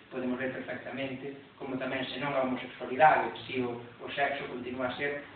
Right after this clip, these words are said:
un elemento pro, pro debate e pro ataque, eh, político, non? Vémolo no, no fundador de Wikileaks, o Assange, non? Que, que din que o estaban perseguindo a Interpol por, por cuestións sexuais,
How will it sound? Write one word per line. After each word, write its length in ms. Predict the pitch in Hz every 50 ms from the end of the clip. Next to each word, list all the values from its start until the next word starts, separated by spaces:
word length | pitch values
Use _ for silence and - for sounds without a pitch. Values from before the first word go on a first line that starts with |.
| - - 143
un 100 | 139 131
elemento 400 | 127 127 135 131 131 131 131 113 -
pro, 420 | 123 120 120 117 113 113 113 - - - - - -
pro 220 | - 139 131 123 123
debate 420 | 123 127 - 117 - - - 117 113 -
e 160 | 123 123 120
pro 160 | 120 123 120
ataque, 480 | 120 - 123 123 120 - 117 110 107 107 - - - - - - - - -
eh, 160 | 120 113 110 110 - -
político, 560 | 123 123 180 185 - - - 113 - - -
non? 160 | 160 175 170 151 143 - 123
Vémolo 320 | 123 117 113 117 117 117 117 120
no, 100 | 117 117 117 113 113 113 110 110 110 110 110 - - - - 123
no 40 | 120 117 123
fundador 260 | 120 120 120 123 117
de 80 | 117 117 123
Wikileaks, 580 | 123 - - - 208 226 - - - - 127
o 80 | 120 123
Assange, 400 | 139 - 185 190 202 202 202 202 180
non? 160 | 214 233 233 -
Que, 300 | 135 123 120 113 - - - - - - - - - - - - - -
que 140 | - 123 120
din 400 | 120 127 127 120 123 123 117 117 117
que 80 | 123
o 60 | 120
estaban 240 | 120 127 127 127 123
perseguindo 480 | 120 - - 127 123 123 127 123 120 120
a 80 | 120
Interpol 480 | 117 120 113 - - 135 131 127 123 120 - 120
por, 320 | 120 117 113 113 113 117 - - - - - - - - - - - -
por 600 | 123 120 120 117 113 113 113 113 113 113 113 110 - 123
cuestións 320 | 120 - 127 127 123 -
sexuais, 580 | - 131 - - - 175 170 175 180 190 -